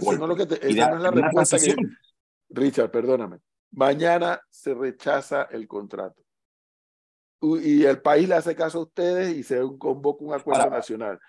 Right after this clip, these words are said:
Speaker 2: Y el acuerdo nacional dice, "Cerremos la mina". Perfecto. Eso puede ocurrir, ¿no es así? Ok. ¿Qué vas a hacer con esa gente?
Speaker 1: Ahora, tomemos en cuenta algo. Si la asamblea rechaza el día de mañana, el día que sea, el contrato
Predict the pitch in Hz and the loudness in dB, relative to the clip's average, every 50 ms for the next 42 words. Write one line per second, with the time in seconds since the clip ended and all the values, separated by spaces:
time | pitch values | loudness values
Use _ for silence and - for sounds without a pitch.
0 | - - _ - 151 156 156 151 147 143 190 185 196 208 190 175 143 165 165 170 | -20 -16 _ 6 6 8 8 8 6 6 4 4 4 2 2 0 -2 -2 -4 -4
1 | 180 175 180 165 190 185 - - 156 143 131 139 151 151 156 165 165 160 151 135 | -4 -6 -6 -4 -6 -6 -4 -2 -2 -2 0 0 0 0 0 0 -4 -2 0 0
2 | 127 131 135 127 110 101 87 - - 139 160 165 247 254 208 - - 98 - _ | 0 0 -4 -6 -8 -10 -10 -8 -6 -6 -4 0 0 0 0 0 -6 -18 -20 _
3 | - _ _ - 147 147 180 160 165 175 180 170 156 160 160 165 156 139 139 147 | -20 _ _ 2 2 2 4 4 8 8 8 8 8 6 6 6 6 4 4 2
4 | 165 175 175 247 330 320 - _ _ _ _ _ _ _ _ _ - 104 - - | 2 2 2 0 -4 -4 -6 _ _ _ _ _ _ _ _ _ -14 -14 -14 -14
5 | 85 82 _ _ _ _ _ _ _ _ _ _ _ _ _ _ _ _ _ - | -18 -20 _ _ _ _ _ _ _ _ _ _ _ _ _ _ _ _ _ -12
6 | 147 147 156 151 151 151 151 147 135 - 135 123 120 117 117 107 98 87 92 - | -8 -4 -4 -4 -4 -4 -6 -8 -8 -6 -10 -12 -10 -10 -10 -12 -12 -14 -18 -20
7 | _ _ _ _ _ _ _ _ _ _ _ _ _ _ _ _ _ _ _ _ | _ _ _ _ _ _ _ _ _ _ _ _ _ _ _ _ _ _ _ _
8 | _ _ _ - - - - - _ _ _ - - 85 123 160 160 123 - 123 | _ _ _ -8 -8 -8 -8 -14 _ _ _ -6 -4 0 0 2 0 0 0 0
9 | 120 113 - 123 113 - 90 85 85 82 85 - - _ _ _ - - - 120 | -2 0 -2 -2 -2 -2 -2 -2 -2 -4 -6 -8 -14 _ _ _ -6 -4 -2 0
10 | 110 110 110 104 98 - - 127 123 107 104 123 120 107 98 95 - 101 95 - | 0 2 2 2 0 0 0 0 -2 -2 -2 -2 0 0 0 -2 -2 -4 -4 -4
11 | - 110 92 - - 90 82 85 85 104 113 113 104 95 90 85 82 85 82 80 | -2 -2 -2 -2 -2 -4 -4 -4 -2 -2 -2 0 -2 -2 -4 -4 -4 -4 -4 -4
12 | 76 71 71 71 - - _ _ _ - 156 151 160 92 - - 139 - - - | -6 -6 -8 -12 -12 -14 _ _ _ -10 -2 0 2 2 2 4 2 2 2 2
13 | - - - - 85 - 185 - - - - 131 131 - - - - | -2 -6 -4 -2 0 2 2 2 4 4 4 4 6 6 4 2 2